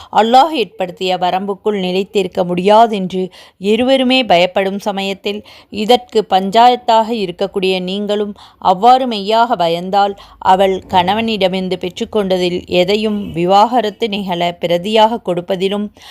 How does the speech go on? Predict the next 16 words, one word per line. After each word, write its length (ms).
அவன் 440
அதை 300
பெற்றுக்கொள்வதிலும் 960
அவ்விருவர் 600
மீதும் 380
குற்றமில்லை. 640
இவை 460
அல்லாஹ் 300
ஏற்படுத்திய 640
வரம்புகள் 540
ஆகும். 400
ஆதலால் 480
நீங்கள் 460
இவற்றை 460
மீறாதீர்கள். 720
எவரேனும் 720